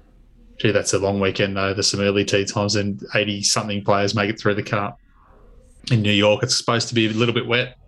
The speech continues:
some thunderstorms possible. Yeah, don't know. Be interesting week this week. A friend of mine played there a little while ago, and he's, he's one of the greatest guys you,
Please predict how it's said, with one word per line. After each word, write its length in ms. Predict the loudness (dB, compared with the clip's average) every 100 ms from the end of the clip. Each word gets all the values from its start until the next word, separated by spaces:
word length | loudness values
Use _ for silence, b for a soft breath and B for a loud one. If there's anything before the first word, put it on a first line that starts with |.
| -8
some 200 | -2 0
thunderstorms 880 | 0 0 0 2 4 6 4 -2 -6
possible. 580 | 0 2 4 4 2 0 -6
Yeah, 320 | -2 0 0 -6 _
don't 160 | -2 0
know. 180 | 0 -4 -2
Be 80 | -2
interesting 320 | 0 -2 -2
week 140 | -4
this 140 | -2 0
week. 200 | 0 -2 _ _ B B B B B
A 40 |
friend 200 | 0 2
of 60 | 4
mine 140 | 2
played 200 | 2 0
there 120 | 2 2
a 40 |
little 160 | 4 4
while 240 | 4 2
ago, 260 | 2 -2 -4
and 100 | -2
he's, 320 | 0 0 -4 B B B -14
he's 120 | -4 0
one 100 | 2
of 60 |
the 60 | 2
greatest 540 | 2 2 2 2 0
guys 380 | 2 2 2 0
you, 180 | -2